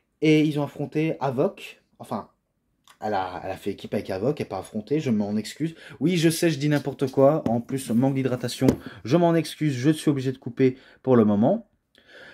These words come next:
Bon, maintenant je repoursuis avec l'équipe que j'ai citée, M K Ultra, donc, euh, Killer Kelly et Masha Slom-, Slomovich, qui battent Dousey, qui est maintenant Rosemary, et Havok.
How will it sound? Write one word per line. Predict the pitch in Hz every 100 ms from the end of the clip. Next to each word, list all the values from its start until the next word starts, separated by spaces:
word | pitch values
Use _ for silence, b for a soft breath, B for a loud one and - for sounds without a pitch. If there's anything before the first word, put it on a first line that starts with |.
| B
Bon, | 127 120 -
maintenant | 147 151 165
je | 156
repoursuis | 143 131 131 117 - 131 151
avec | 120 110
l'équipe | 120 117 117 139 127
que | 127
j'ai | 113 113
citée, | - 113 120 131 B B B
M | 127 131
K | 127
Ultra, | 131 127 - - 135 127 b b b 113 b b _
donc, | - 90 85
euh, | 87
Killer | - 101 -
Kelly | 107 107 110
et | 98
Masha | 95 92 107
Slom-, | - 107 101 -
Slomovich, | - - 104 101 117 - - 208 208 B B 123 110 _
qui | - 110 104
battent | 104 113 117
Dousey, | 98 104 104 - 107
qui | -
est | 87
maintenant | 85 85 101
Rosemary, | 95 90 104 98 117 117 -
et | 147 143 -
Havok. | 107 160 226